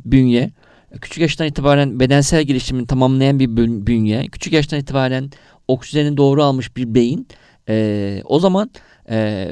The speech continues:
göreceksiniz ki bu çocuğun öğrenmesini, e, bu çocuğun a-, öğrenme aşkının arttığını ve akademik olarak da daha başarılı olduğunu fark edeceğiz. Ki biz bunu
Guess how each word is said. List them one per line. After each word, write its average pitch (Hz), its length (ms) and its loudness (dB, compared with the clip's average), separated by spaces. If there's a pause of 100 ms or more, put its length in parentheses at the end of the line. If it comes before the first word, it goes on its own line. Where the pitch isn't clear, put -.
göreceksiniz 147 760 0
ki 123 200 -4
bu - 200 0
çocuğun 185 400 2 (120)
öğrenmesini, 147 720 2 (420)
e, 107 180 -8
bu 147 80 -8
çocuğun 165 300 -2
a-, 143 240 -4
öğrenme 139 380 2
aşkının 123 500 -2 (100)
arttığını 131 640 0 (300)
ve 139 60 -4
akademik 175 460 0
olarak 156 280 2
da 104 220 -6
daha 143 220 -4
başarılı 180 360 0
olduğunu 131 280 0 (140)
fark 120 220 -4
edeceğiz. 98 440 -8
Ki - 200 -10
biz 147 380 -6
bunu 160 220 -2